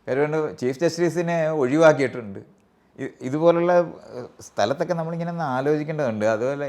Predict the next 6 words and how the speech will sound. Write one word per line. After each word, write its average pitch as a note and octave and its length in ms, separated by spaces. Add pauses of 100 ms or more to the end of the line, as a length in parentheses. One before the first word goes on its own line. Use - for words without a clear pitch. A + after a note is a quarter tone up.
(100)
ഇലക്ഷൻ C3 340
കമ്മീഷൻ, A#2 380 (800)
അതിനകത്ത് D#3+ 360
ഇപ്പം D#3+ 260 (400)
ചീഫ് C3 220
മിനിസ്റ്ററും D3+ 420